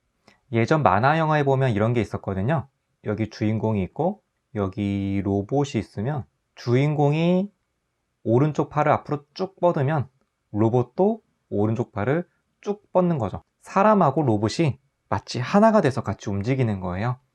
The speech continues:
오늘 완성할 프로젝트는 이거랑 굉장히 비슷하다고 볼 수가 있습니다. 자, 그러면 한번 같이 만들어 볼까요?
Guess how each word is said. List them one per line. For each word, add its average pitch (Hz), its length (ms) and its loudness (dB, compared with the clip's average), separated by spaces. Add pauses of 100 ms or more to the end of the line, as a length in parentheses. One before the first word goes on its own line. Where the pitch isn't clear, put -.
(340)
오늘 120 400 0 (300)
완성할 110 380 -2
프로젝트는 160 580 -2 (160)
이거랑 113 400 0
굉장히 101 420 -2
비슷하다고 107 600 -4
볼 98 120 -4
수가 - 280 -2
있습니다. 95 440 -6 (500)
자, 104 200 -2
그러면 127 400 2
한번 139 420 0
같이 104 280 -6
만들어 98 260 -2
볼까요? 117 600 -2